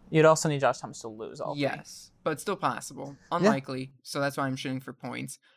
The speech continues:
Speaker 2: But, you know, having all my players get injured and on a bye for these last three weeks is not gonna make that easy.
Speaker 1: You know, one thing I was looking at, I was looking at her teams, and again, we were talking about how Ryan's team's just dead in the middle,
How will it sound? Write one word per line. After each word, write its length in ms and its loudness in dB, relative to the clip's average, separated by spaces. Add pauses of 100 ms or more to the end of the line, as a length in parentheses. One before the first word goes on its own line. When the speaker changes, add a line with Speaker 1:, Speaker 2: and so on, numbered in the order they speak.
Speaker 2:
But, 200 2
you 80 -6
know, 160 2
having 360 -2
all 160 4
my 120 2
players 340 -2
get 180 -6
injured 380 -2
and 220 -2
on 160 -2
a 40 -4
bye 380 0
for 180 -10
these 300 -8 (420)
last 300 2
three 160 0
weeks 380 -2
is 260 -4
not 260 0
gonna 140 -6
make 160 -6
that 140 -4
easy. 420 -12 (640)
Speaker 1:
You 80 10
know, 140 10
one 260 8
thing 200 0
I 60 0
was 200 -2
looking 320 -4
at, 140 -4
I 80 0
was 160 -4
looking 180 -4
at 100 -4
her 80 -6
teams, 760 -12
and 100 -10
again, 240 -4
we 100 -6
were 60 -6
talking 320 -4
about 160 -2
how 300 2
Ryan's 360 -2
team's 220 -8
just 240 -6
dead 180 6
in 80 -4
the 60 -6
middle, 420 -6